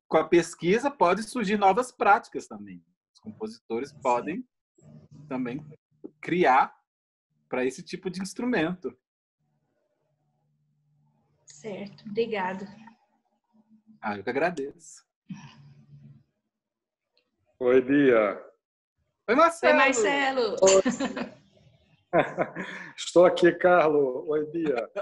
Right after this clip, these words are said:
Speaker 3: Boa tarde pra todo mundo. Olha aqui,
Speaker 2: Boa tarde.
Speaker 3: Carlo. Parabéns, é, pra você, parabéns pela pesquisa.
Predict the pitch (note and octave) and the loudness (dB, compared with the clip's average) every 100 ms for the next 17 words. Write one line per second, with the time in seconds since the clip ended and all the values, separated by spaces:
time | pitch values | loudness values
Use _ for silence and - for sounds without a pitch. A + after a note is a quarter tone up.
0 | D#3+ - _ _ D#3 - - D#3+ D#3 D#3+ | -8 -8 _ _ -4 -4 -2 -2 -2 -6
1 | D#3 F3 E3 D3+ C#3+ D3+ C#3+ C#3 - _ | -8 -6 -8 -8 -8 -10 -10 -12 -16 _
2 | C#3 D3 D3+ A#2+ A#2+ C#3 A#2 A3 A#3 C3 | -4 -4 -4 -6 -6 -4 -4 -4 -4 -4
3 | A#2 _ _ - - _ _ _ _ _ | -6 _ _ -20 -20 _ _ _ _ _
4 | _ _ _ - E3+ E3 C3 D3 E3 E3+ | _ _ _ -2 0 0 -2 -6 -6 -8
5 | E3+ D#3+ - - _ C3+ B2+ B2 C#3 C3+ | -12 -14 -16 -20 _ -6 -4 -4 -6 -8
6 | C3+ - - C#3 C#3 D3 C3+ C3+ C#3 - | -10 -12 -4 -2 0 -2 -2 -4 -8 -6
7 | C3 B2+ A#2 - C#3 C#3+ B2+ C#3 B2+ | -4 -4 -6 -8 -2 0 2 0 -2